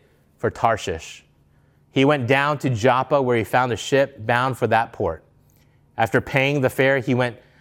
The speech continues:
he went aboard and sailed for Tarshish to flee from the Lord.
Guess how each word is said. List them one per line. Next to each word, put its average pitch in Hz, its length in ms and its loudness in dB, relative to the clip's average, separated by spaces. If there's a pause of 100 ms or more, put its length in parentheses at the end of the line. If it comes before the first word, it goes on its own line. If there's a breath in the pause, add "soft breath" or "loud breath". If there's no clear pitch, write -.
(140 soft breath)
he 127 140 0
went 131 260 0
aboard 123 520 2
and 120 140 -6
sailed 135 380 2
for 117 120 -2
Tarshish 101 580 -2
to 104 100 -4
flee 131 600 0 (280 soft breath)
from 101 540 -2 (420 soft breath)
the 104 120 2
Lord. 90 460 0